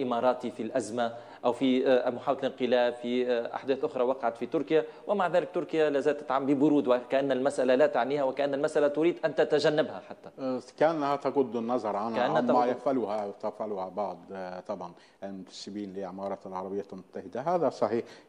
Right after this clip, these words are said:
Speaker 2: كما وصف أخونا ال-، آه، <clears throat>
Speaker 1: دكتور سعيد.
Speaker 2: آه، نعم، دكتور سعيد. آه، عن، آه، طبعًا الديمقراطية، عن، آه، طبعًا، آه،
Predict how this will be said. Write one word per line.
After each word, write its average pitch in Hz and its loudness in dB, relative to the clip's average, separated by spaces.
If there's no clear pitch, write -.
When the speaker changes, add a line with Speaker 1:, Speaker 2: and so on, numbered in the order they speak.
Speaker 2:
كما 131 0
وصف 120 0
أخونا 107 0
ال-، 95 -4
آه، 98 -2
<clears throat> 151 -2
Speaker 1:
دكتور 104 -4
سعيد. 95 2
Speaker 2:
آه، 110 2
نعم، 98 0
دكتور 98 -2
سعيد. 113 0
آه، 110 0
عن، 117 0
آه، 113 2
طبعًا 98 -2
الديمقراطية، 110 0
عن، 117 -4
آه، 113 0
طبعًا، 98 -4
آه، 101 -6